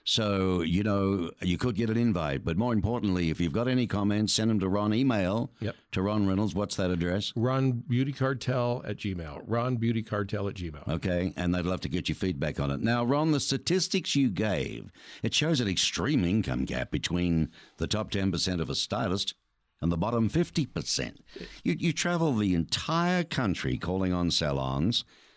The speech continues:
Speaker 1: a-, and doing ride-alongs with reps, you know. Uh, is it a regional thing that some areas are more affluent,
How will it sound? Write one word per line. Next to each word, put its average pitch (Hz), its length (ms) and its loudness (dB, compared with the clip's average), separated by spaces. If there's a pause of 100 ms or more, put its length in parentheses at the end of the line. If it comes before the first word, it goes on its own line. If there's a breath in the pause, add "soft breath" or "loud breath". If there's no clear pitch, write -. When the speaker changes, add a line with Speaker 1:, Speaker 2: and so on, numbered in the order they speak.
(320 soft breath)
Speaker 1:
a-, - 260 -2
and 123 180 2
doing 117 320 2
ride-alongs 104 800 2
with 104 180 0
reps, 82 480 0
you 113 100 2
know. 98 260 2 (380 loud breath)
Uh, - 320 -8
is 160 200 0
it 180 80 2
a 170 40 4
regional 180 640 2
thing 196 400 2
that 98 140 0
some 127 240 2
areas 117 460 2
are 87 40 2
more 76 280 0
affluent, 123 680 0